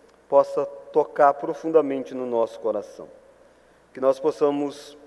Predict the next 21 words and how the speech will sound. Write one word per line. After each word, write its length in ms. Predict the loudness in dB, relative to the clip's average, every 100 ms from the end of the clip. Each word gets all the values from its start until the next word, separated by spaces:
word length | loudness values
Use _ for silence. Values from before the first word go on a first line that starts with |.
| -20
ser 200 | -10 -6
impactados 1040 | -4 4 2 2 4 6 6 2 -14 -18 -14
diante 320 | -10 -10 -12
do 100 | -20
Senhor 380 | -12 -10 -8 -8
nessa 260 | -8 -8 -8
noite. 440 | -10 -14 -20 -20 _ _ _ _ _
Oramos 340 | -2 -2 -2 -6
em 20 |
nome 260 | -6 -8 -10
de 140 | -16
Jesus. 760 | -14 -14 -14 -18 -18 -20 -20 _
Amém. 320 | -14 -12 -14 -20 _ _ _ _ _ _ _ _ _
Irmãos, 200 | 0 0
nessa 240 | -2 -4 0
noite 220 | 0 0
eu 80 | 0
quero 220 | 2 4
olhar 240 | 6 6
com 120 | 4
você 460 | -6 -8 0 2